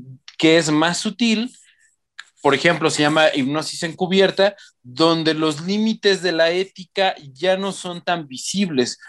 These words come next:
o ya no son tan, tan concretos. ¿Cómo, dónde vemos ese, ese, es-, ese tipo de hipnosis? A mí me llamó mucho la atención y yo creo que esto vamos a estar muy, muy relacionados todos.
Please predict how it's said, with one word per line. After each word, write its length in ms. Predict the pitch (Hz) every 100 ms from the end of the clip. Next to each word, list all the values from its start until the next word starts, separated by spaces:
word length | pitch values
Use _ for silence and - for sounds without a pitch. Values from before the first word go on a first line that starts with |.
| _
o 100 | 135
ya 160 | 139 165
no 160 | 170
son 280 | 147 175 165
tan, 540 | 180 160 147 135 127 123 _ _ _ -
tan 240 | 139 131
concretos. 840 | 143 131 131 170 165 127 113 - _ _ -
¿Cómo, 300 | 190 208 185
dónde 380 | 147 214 220 214
vemos 340 | 202 202 190
ese, 280 | 190 - -
ese, 840 | 170 - 185 175 160 156 143 135 127 123 120 _ _ _ _ _ _ _ _
es-, 160 | 175 -
ese 200 | 185 185
tipo 260 | 190 175 175
de 80 |
hipnosis? 540 | 143 151 160 151 123 -
A 80 | 175
mí 60 | 196
me 140 | 226
llamó 240 | 226 196 202
mucho 280 | 202 208
la 100 | 196
atención 420 | 165 143 135 170 175
y 40 |
yo 120 | 170
creo 160 | 165 165
que 60 |
esto 200 | 170 -
vamos 260 | 165 156 151
a 20 |
estar 280 | - 147 156
muy, 340 | 156 160 160 160
muy 180 | 156
relacionados 560 | 160 156 147 135 147 143
todos. 340 | 135 156 190